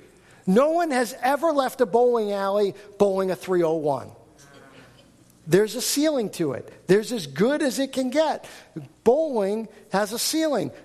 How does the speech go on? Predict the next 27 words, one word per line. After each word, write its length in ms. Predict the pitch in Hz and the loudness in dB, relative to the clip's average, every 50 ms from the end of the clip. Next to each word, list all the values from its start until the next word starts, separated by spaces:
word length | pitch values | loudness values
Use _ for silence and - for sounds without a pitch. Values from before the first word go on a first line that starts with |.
| - 147 131 | -16 -2 2
Golf 580 | - 226 269 262 220 196 214 208 - - - | 4 4 4 4 2 0 -2 -4 -6 -8 -4
is 180 | 254 226 190 - | -2 -2 -2 0
different. 500 | - 262 240 - - 214 185 143 135 - | 2 2 2 2 0 -2 -4 -2 -2 -4
If 140 | 156 139 175 | -6 -4 -4
you 100 | 180 156 | -6 -2
golf, 760 | 147 226 262 302 302 277 240 240 254 247 - - - - - | 0 0 2 2 2 2 2 0 0 -2 -4 -8 -14 -10 -2
there's 200 | - 214 202 185 | -2 -2 -2 -2
a 20 | 214 | -2
different. 420 | - 330 311 - 262 196 143 - | -2 -2 -2 -2 -2 -4 -4 -2
Golf 300 | - 240 262 285 262 - | -2 -2 0 -2 -2 -2
has 160 | 214 208 165 | -2 -4 -4
par, 540 | - - - - 214 208 208 208 220 233 220 | -6 -10 -8 -6 -4 -2 -2 -2 -2 -2 -4
sure. 560 | - - - - 277 330 311 302 170 135 - - - - - - _ _ _ _ | -4 -6 -6 -4 -4 -2 0 0 -2 -2 -6 -10 -18 -20 -20 -20 _ _ _ _
But 140 | - 180 160 | 0 0 0
your 100 | 147 147 | 0 -2
really 240 | 135 156 202 202 160 | 0 0 0 0 0
good 220 | 135 175 220 208 170 | 2 0 0 2 2
golfers, 420 | 170 156 156 160 - 196 156 123 | 0 -2 -2 -2 -4 -6 -6 -4
your 100 | 147 135 | -6 -4
great 300 | 117 139 160 202 - - | -2 0 0 0 0 -2
golfers 400 | - 160 151 165 - 208 180 147 | -2 -2 -2 -2 -2 -4 -4 -2
are 60 | 156 | -2
always 280 | 156 190 233 262 220 147 | 0 -2 -2 -4 -6 -6
gonna 160 | 170 165 175 | -6 -4 -4
be 100 | 202 208 | -4 -4
below 340 | 175 214 202 220 254 311 311 | -4 -2 -2 -2 -2 -4 -6
par. 500 | - - - 147 127 113 104 - - | -6 -6 -6 -4 -4 -6 -8 -10 -12